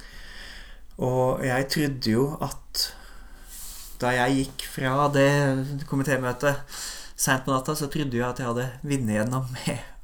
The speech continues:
folket i bygd og by. Men det sto faktisk bare folk. Så jeg følte jo at jeg hadde gått på en veldig smell der, og landsmøtet opprettholdt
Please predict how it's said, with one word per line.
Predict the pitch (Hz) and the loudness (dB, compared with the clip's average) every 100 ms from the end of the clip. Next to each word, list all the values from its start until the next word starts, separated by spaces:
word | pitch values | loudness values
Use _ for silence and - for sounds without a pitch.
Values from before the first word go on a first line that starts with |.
| - | -10
folket | - 123 117 - 156 | 0 0 0 -2 -2
i | 139 139 | 0 0
bygd | 131 131 | 0 0
og | 131 135 | 0 4
by. | 165 175 - - - - - - | 4 4 0 -12 -12 -12 -14 -4
Men | 113 123 143 127 117 113 - - - - - - | 0 2 2 0 -2 -6 -12 -18 -18 -18 -18 -14
det | 156 110 113 120 123 | -8 -6 -4 -4 -4
sto | - 127 135 | -6 -4 -4
faktisk | 135 131 - 131 - | -2 -4 -4 -6 -4
bare | - 143 127 135 | -4 -4 -4 -4
folk. | - 139 135 - - - - - - | 4 4 4 -6 -10 -10 -14 -10 -10
Så | - - | -8 -6
jeg | 110 | -4
følte | - 110 - | -2 -4 -2
jo | 104 | -4
at | 104 | -2
jeg | 110 | -2
hadde | 104 104 - - - - 139 | -2 -4 -6 -8 -12 -10 -10
gått | 123 - | -10 -8
på | 101 | -8
en | 104 - - - - - | -8 -10 -14 -16 -16 -6
veldig | 127 120 | -4 -2
smell | - 147 147 156 | -2 2 2 4
der, | 170 202 202 190 | 6 6 4 -2
og | 156 147 160 - - - - - - - - - - - | -2 0 -2 -4 -16 -16 -14 -14 -14 -14 -16 -18 -14 0
landsmøtet | 143 135 139 - 160 170 - | 4 6 4 4 4 4 2
opprettholdt | - 151 147 165 165 - | 0 -4 -2 -2 -2 -4